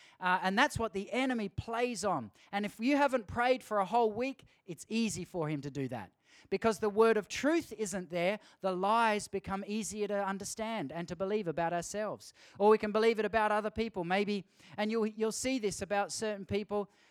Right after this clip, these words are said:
believers, if they haven't fellowshipped somewhere for a long, long time, um, and you'll hear them, um, trying to fit into, "Oh, that one's got this, and that church has got that, and that church has got that." And it's like, "Hello? You know, take a look in the mirror." You know, and this is what we need to do.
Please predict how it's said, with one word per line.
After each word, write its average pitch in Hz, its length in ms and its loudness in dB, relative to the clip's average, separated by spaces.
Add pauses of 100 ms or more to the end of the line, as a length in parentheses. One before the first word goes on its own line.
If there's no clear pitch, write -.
(140)
believers, 196 440 0
if 196 100 -6
they 175 120 -2
haven't 196 360 -4
fellowshipped 208 500 0
somewhere 214 320 -4
for - 140 -6
a 156 60 -2
long, 214 260 -2
long 196 220 -2
time, 196 400 -4 (420)
um, 180 360 4 (240)
and 196 200 -2
you'll 208 160 6
hear 254 240 6
them, 196 260 0 (100)
um, 185 220 -4
trying 220 320 2
to 190 180 2 (200)
fit 226 180 -2
into, 214 180 -6 (220)
"Oh, 208 320 4
that 208 160 0
one's 208 160 -8
got 190 180 -8
this, 208 220 0
and 180 100 -6
that 208 140 -4
church 214 200 -8
has 160 120 -14
got 202 180 -4
that, 190 200 -2
and 175 100 -8
that 175 100 -4
church 202 240 -8
has 165 100 -12
got 190 220 -4
that." 190 200 -4
And 180 80 -10
it's 180 120 -10
like, 185 200 0 (320)
"Hello? 196 500 -2 (420)
You 170 120 -4
know, 208 80 2
take 247 280 -2
a 240 40 -2
look 247 200 2
in 254 80 -2
the 247 80 0
mirror." 254 400 -2 (760)
You 208 100 -2
know, 220 100 0
and 240 100 -2
this 269 160 2
is 226 140 -4
what 233 160 2
we 233 100 0
need 233 220 -4
to 240 80 -4
do. 247 360 -2